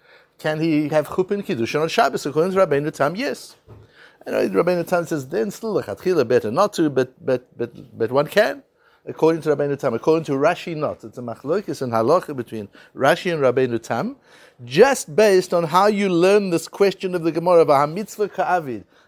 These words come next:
Just understanding pshat in that question leads to two very different halachic outcomes.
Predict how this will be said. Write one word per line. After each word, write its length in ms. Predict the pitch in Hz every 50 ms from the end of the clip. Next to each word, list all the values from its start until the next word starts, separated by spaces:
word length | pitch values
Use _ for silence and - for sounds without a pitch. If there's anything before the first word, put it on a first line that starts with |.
| _ _
Just 320 | 135 180 233 240 226 -
understanding 800 | - 190 185 170 175 165 - - 196 190 202 214 196 180 160 151
pshat 480 | - - - - 202 - - - -
in 120 | 196 147 147
that 200 | 156 165 - -
question 640 | - - 165 175 185 185 - - 220 262 311 320 311 _ _ _ _ _ _ -
leads 360 | 123 139 180 214 214 185 -
to 140 | - - 165
two 280 | - - - 190 190 175
very 260 | 147 170 170 170 165
different 360 | 143 160 160 - 165 151 131
halachic 420 | 139 139 139 135 131 - 139 - -
outcomes. 680 | 120 120 107 - - - 90 - - - - _